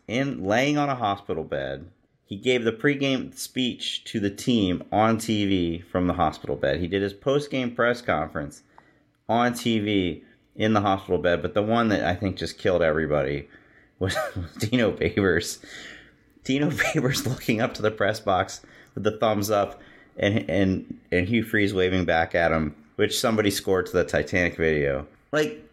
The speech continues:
could this ever happen in any other sp-, there's no chance an N F L head coach would do that. There's no chance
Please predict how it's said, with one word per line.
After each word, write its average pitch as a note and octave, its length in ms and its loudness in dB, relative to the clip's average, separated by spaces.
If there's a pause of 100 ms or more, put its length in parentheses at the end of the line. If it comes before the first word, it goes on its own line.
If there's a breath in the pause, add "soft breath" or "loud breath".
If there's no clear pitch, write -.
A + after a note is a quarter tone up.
(160)
could E3 180 -2
this F4 180 0
ever C3 360 0
happen A2+ 380 -2
in G#2 140 0
any G2 200 2
other F#2 220 2
sp-, - 120 -8
there's D3 240 0
no G3+ 300 2
chance B2+ 480 0
an F#2+ 100 -4
N A2+ 160 0
F G#2 160 0
L F#2 180 2
head F2+ 160 -2
coach E2 280 -2
would D#2+ 120 -6
do D#2+ 160 -4
that. D2+ 160 -2
There's G#2+ 200 -2
no C#3+ 280 2
chance G2+ 540 -4